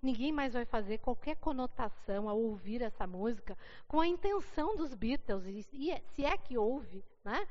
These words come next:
Com a intenção dos Beatles lá em s-, década de sessenta, quando eles lançaram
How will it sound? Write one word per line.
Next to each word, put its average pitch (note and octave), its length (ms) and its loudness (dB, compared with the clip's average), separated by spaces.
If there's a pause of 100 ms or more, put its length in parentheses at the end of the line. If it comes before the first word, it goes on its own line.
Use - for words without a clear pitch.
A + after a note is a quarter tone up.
(260)
Com - 80 4
a F#4 40 6
intenção F4+ 460 0
dos C#4+ 180 -2
Beatles A3+ 340 -2
lá B3+ 340 2
em B3+ 100 -2
s-, - 220 -10
década B3+ 380 2
de C4 120 -2
sessenta, C#4+ 600 0 (280)
quando C#4 200 8
eles C#4+ 220 2
lançaram A#3+ 760 0